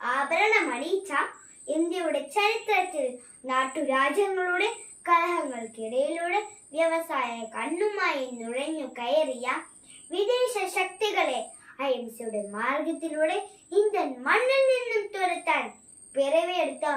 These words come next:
പ്രവാചക ജന്മമാണ് ഗാന്ധി. നിങ്ങളെ ഞാൻ ആക്രമണം പഠിപ്പിക്കുകയില്ല,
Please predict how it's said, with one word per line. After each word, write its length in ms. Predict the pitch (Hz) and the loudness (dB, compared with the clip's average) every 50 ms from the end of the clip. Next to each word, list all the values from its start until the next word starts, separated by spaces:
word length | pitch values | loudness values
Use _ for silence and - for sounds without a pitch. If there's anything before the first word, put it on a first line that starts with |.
| - - | -2 -6
പ്രവാചക 540 | - 240 240 247 254 262 254 247 262 233 233 233 226 220 | -6 -6 -4 -2 -2 -2 -2 -2 -2 -4 -4 -6 -8 -8
ജന്മമാണ് 560 | 240 233 254 277 311 320 302 285 294 320 415 415 349 254 233 - | -8 -6 -6 -6 -4 -4 -4 -4 -4 -2 -4 -4 -6 -8 -18 -20
ഗാന്ധി. 320 | - 190 185 - - - - _ _ _ _ _ _ _ - - - - _ - - 262 | -20 -20 -20 -20 -20 -20 -20 _ _ _ _ _ _ _ -20 -20 -20 -20 _ -20 -12 -8
നിങ്ങളെ 380 | 302 339 381 427 480 508 539 571 554 539 508 | -6 -2 2 4 4 6 4 4 4 2 2
ഞാൻ 160 | 466 466 466 466 466 - - - 240 247 | 2 2 2 0 -4 -12 -10 -8 -6 -6
ആക്രമണം 560 | 247 254 285 330 339 330 330 330 330 330 330 311 - - - | -6 -6 -4 -2 -2 -2 -2 -2 -2 -4 -6 -6 -8 -12 -12
പഠിപ്പിക്കുകയില്ല, 880 | - 226 226 233 - - 277 269 302 311 320 339 349 339 277 240 226 | -10 -8 -8 -8 -6 -6 -6 -6 -4 -6 -4 -4 -2 -2 -2 -2 -4